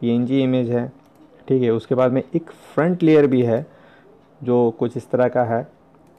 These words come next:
तो ये सारा चीज़ जो है मैं आगे आपको इस ट्यूटोरियल में बताने वाला हूँ।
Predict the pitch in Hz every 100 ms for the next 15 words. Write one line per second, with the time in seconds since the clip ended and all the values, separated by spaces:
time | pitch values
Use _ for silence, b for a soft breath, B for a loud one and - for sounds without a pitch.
0 | - 120 117 147 147 156 160 160 131 135
1 | 160 151 135 127 123 123 - 156 151 -
2 | - 117 123 127 131 175 123 117 113 110
3 | 110 110